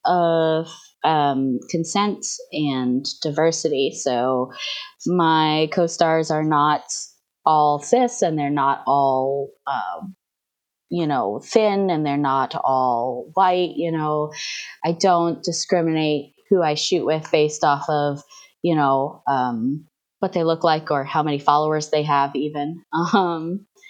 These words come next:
I like to shoot with people who have similar kinks and passions to me and that I get along with. And I feel like my work is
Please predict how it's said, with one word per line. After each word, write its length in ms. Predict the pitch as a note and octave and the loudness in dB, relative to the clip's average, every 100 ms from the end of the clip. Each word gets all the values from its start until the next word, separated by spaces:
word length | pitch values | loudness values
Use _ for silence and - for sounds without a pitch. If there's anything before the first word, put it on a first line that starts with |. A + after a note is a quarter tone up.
| - - _ _ - | -20 -20 _ _ -2
I 160 | F3+ G3 | 2 4
like 240 | F#3+ F3+ | 2 2
to 80 | F#3 | -2
shoot 220 | - F3 | 0 0
with 140 | F3 - | 0 0
people 320 | E3+ E3 E3 | 0 2 2
who 160 | E3 E3 | 2 2
have 400 | D#3+ C#3+ C#3+ C#3+ - _ - | 2 2 0 -4 -20 _ -12
similar 800 | - G3 F3 E3 D#3 D3 C3+ - | 2 2 4 4 4 2 0 -4
kinks 380 | E3+ C3+ C3+ - | -2 0 -2 -2
and 160 | C#3 C#3+ | -2 0
passions 800 | A2+ - - A#2 C3 - - _ - | -2 -2 -4 -4 -4 -6 -12 _ -10
to 120 | - | -2
me 400 | D#3+ C3 B2 F3+ - | 0 0 0 -4 -2
and 160 | D#3 | 0
that 100 | D3 | 0
I 120 | C#3 C#3 | 0 0
get 120 | - | -2
along 340 | A2+ G2 A2 | 0 -2 -2
with. 300 | A#2+ F#3+ - - - - - - - - - | -2 -2 -4 -14 -12 -10 -10 -12 -16 -18 -4
And 600 | - F#3+ F#3+ F#3 F#3 F#3 F#3 - | 0 2 4 4 4 2 0 -2
I 160 | F3+ - - - - | -2 -4 -20 -14 0
feel 300 | C#4 C#4 B3 | 2 4 4
like 380 | F#3+ D#3+ E3 D#3+ - - _ _ _ _ _ _ _ - | 4 4 0 -4 -20 -20 _ _ _ _ _ _ _ -6
my 240 | F#3 F#3 E3+ | 0 2 4
work 360 | E3 E3 E3 | 4 2 0
is 600 | - E3+ E3+ E3 - - | -2 2 2 0 -8 -12